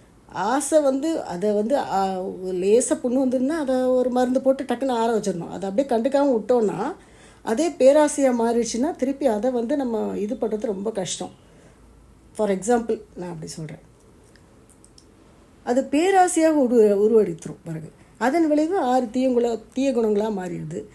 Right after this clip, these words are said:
அந்த ஆசை, அந்த பேராசை தடைபடும் போது நமக்கு என்ன வரும்? சினம் வரும், இல்லையா? அந்த, அதை யாராவது தடுத்தாங்கன்னா நம்ம அவங்க மேல கோவப்படுவோம். ஆ, நாம் ஆசைப்பட்ட பொருளோ அல்லது நபரோ நமக்கே தான் சொந்தம் அப்படிங்கிற அந்த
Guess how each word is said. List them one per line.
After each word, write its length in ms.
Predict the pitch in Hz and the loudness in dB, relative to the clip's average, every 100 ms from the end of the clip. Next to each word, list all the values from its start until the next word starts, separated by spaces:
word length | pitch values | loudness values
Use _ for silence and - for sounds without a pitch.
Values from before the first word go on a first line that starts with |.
| - - - | -20 -20 -8
அந்த 300 | 277 339 294 | -2 2 2
ஆசை, 500 | 240 294 392 349 262 | 2 0 0 2 2
அந்த 140 | 208 | 2
பேராசை 520 | 196 277 381 349 311 | 0 0 2 0 0
தடைபடும் 640 | 262 226 247 359 330 294 240 | -2 -2 -2 -2 -2 0 2
போது 200 | 247 262 | 2 2
நமக்கு 280 | 226 208 196 | 0 -2 -2
என்ன 140 | 220 | -2
வரும்? 300 | 208 185 190 | -2 -4 -8
சினம் 360 | 190 - 294 285 | -6 -2 0 0
வரும், 200 | 175 - - - | -2 -8 -18 -10
இல்லையா? 280 | 220 262 202 | 0 2 2
அந்த, 360 | 196 196 190 185 185 | -4 -6 -6 -8 -8
அதை 200 | 190 196 | -6 -6
யாராவது 380 | 190 240 262 | -2 0 2
தடுத்தாங்கன்னா 480 | 247 254 277 262 320 | 0 0 2 2 2
நம்ம 220 | 320 254 | 0 -2
அவங்க 200 | 208 226 | 0 0
மேல 180 | 226 233 | 0 -2
கோவப்படுவோம். 540 | 240 185 185 151 151 - - - - - - - - - _ _ _ - | -2 -4 -6 -8 -12 -16 -20 -20 -20 -20 -20 -20 -20 -20 _ _ _ -14
ஆ, 360 | 233 240 240 240 240 233 | -8 -4 0 0 -2 -2
நாம் 200 | 294 285 | 0 0
ஆசைப்பட்ட 640 | 262 349 370 349 320 294 | 0 0 0 2 2 2
பொருளோ 520 | 240 247 277 277 302 | 4 4 6 6 6
அல்லது 260 | 277 240 220 | 4 2 2
நபரோ 520 | 208 214 269 294 269 202 | 2 4 4 4 0 -4
நமக்கே 500 | 214 262 262 285 277 | -4 -4 -2 2 2
தான் 140 | 302 | 2
சொந்தம் 520 | 302 226 226 233 208 - | 0 0 2 0 -2 -6
அப்படிங்கிற 720 | 202 233 262 247 240 247 240 | -4 0 2 0 0 2 2
அந்த 380 | 208 214 247 | 0 -2 0